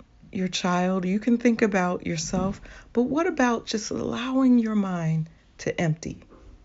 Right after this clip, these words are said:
Right now, that's what we need.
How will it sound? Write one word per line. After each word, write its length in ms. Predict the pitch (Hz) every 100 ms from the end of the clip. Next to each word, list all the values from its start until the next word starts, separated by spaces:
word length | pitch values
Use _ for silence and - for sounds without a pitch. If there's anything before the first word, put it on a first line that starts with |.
| - - - - - - -
Right 200 | 156 160
now, 460 | 175 202 247 277 277 - - - _ _ _ _ _ - -
that's 280 | 247 - -
what 260 | 359 330
we 140 | 330 311
need. 420 | 320 285 185 -